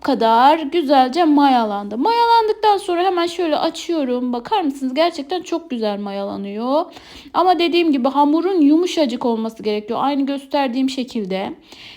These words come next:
Kıvam çok önemli. Unu yavaş yavaş almalısınız. Ben altı buçuk dedim ama, e, altı da olabilir, yedi de olabilir. Bu duruma bağlı. O yüzden yavaş yavaş almanızda fayda var. Şöyle güzelce gazını alıyorum, havasını alıyorum.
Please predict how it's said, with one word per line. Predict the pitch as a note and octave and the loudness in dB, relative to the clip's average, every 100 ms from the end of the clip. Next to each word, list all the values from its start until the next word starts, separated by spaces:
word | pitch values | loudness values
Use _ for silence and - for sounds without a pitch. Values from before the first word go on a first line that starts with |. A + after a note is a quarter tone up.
| _ | _
Kıvam | D4 D4 D4+ | 0 2 2
çok | D4 D#4+ D4+ | 2 -2 0
önemli. | A#3 G3+ G#3 | 0 -2 -4
Unu | - C#4+ | -2 2
yavaş | E4 D#4 D#4+ E4+ | 2 2 2 0
yavaş | D#4 D4+ D4+ | 0 0 0
almalısınız. | B3 G#3+ F#3 - G#3 G#3+ | 0 -2 -6 -8 -10 -2
Ben | C#4 | 0
altı | C#4+ D4+ D4+ C#4+ | 4 2 2 -4
buçuk | C#4 C4+ - | -6 -8 -6
dedim | D4 E4 | -2 0
ama, | C#4 C4 D4+ - - - | 2 2 0 -4 -20 -8
e, | - A3 A3+ A3+ A3+ - | -2 0 0 -4 -4 2
altı | A#3 B3 D4+ C4+ | 4 2 0 0
da | |
olabilir, | B3+ A3 G3+ F3+ A3+ | 2 2 2 -2 -2
yedi | D4+ D4+ C#4+ C#4 | 0 0 0 2
de | |
olabilir. | C#4 A#3 G3+ G3 C4+ E4+ - - - | 2 4 2 0 -4 -6 -10 -20 -8
Bu | F4 | -4
duruma | D#4 D#4 D4+ C#4 | 0 2 4 4
bağlı. | A#3 G#3 G#3+ C4 | 4 4 2 0
O | E4 | -2
yüzden | D4 A3 C4 | -2 0 0
yavaş | C#4 C#4 C#4+ D4 D4 | 0 0 0 -2 -4
yavaş | A#3+ G#3 A3 D4 - - - _ | -4 -2 -2 -2 -6 -20 -20 _
almanızda | - C#4 B3+ A#3+ A#3 D4 | -2 0 0 -2 -2 -2
fayda | D#4 C#4 A#3+ A3 | 0 2 0 0
var. | G3+ C#4+ | -2 -4
Şöyle | - G#4+ E4 | -2 0 2
güzelce | C#4+ F4 F#4 F4+ D#4+ B3 A#3+ | 2 2 6 6 6 2 2
gazını | C#4+ D#4 C#4 C4 G3+ | 2 4 4 4 2
alıyorum, | A#3+ C#4+ D#4+ D#4 D#4+ | 0 -2 -2 0 -2
havasını | D#4 C#4+ C4 C4 A3 | -2 -2 -4 -6 -6
alıyorum. | G3+ A#3 C#4+ D#4 D4+ D#4 E4+ | -4 -4 -2 -2 0 0 -2